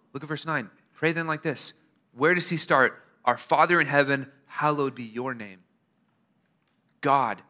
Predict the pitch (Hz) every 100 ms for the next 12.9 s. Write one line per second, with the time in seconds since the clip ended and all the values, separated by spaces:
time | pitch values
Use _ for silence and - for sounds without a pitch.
0 | _ _ _ 110 156 160 131 - 120 107
1 | 87 _ _ _ _ _ - 131 151 120
2 | 104 110 101 95 - - _ _ _ _
3 | _ _ 135 165 156 143 120 _ - 165
4 | 185 - 160 151 143 180 - _ _ _
5 | _ _ _ _ _ _ _ - 180 185
6 | 180 165 165 151 147 170 147 139 131 160
7 | 180 - 160 151 117 175 - 160 143 143
8 | 185 175 151 165 170 143 - 147 135 156
9 | 147 131 - 139 120 139 - 143 127 -
10 | 120 135 131 127 117 - 113 - 143 127
11 | 104 - _ _ _ _ _ _ _ 123
12 | 120 165 165 135 - 165 165 123 110